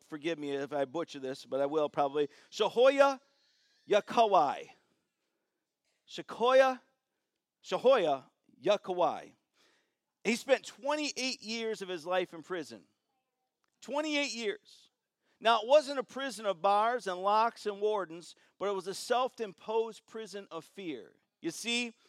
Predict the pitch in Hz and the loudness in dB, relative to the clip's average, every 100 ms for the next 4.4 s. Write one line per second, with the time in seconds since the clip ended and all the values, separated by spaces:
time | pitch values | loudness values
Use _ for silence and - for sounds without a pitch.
0 | _ _ 240 240 190 156 240 262 - 254 | _ _ -8 -6 -6 0 2 2 -2 -12
1 | 226 - 208 - - 240 202 156 175 - | -12 -14 -16 -16 -4 -2 -2 -6 -8 -2
2 | 185 185 185 202 220 208 175 180 196 185 | -2 -2 0 0 0 -2 -4 -6 -4 -2
3 | 160 156 175 175 165 180 175 175 170 _ | -2 -4 -10 -8 -6 -6 -4 -4 -4 _
4 | 151 175 185 | -8 -6 -6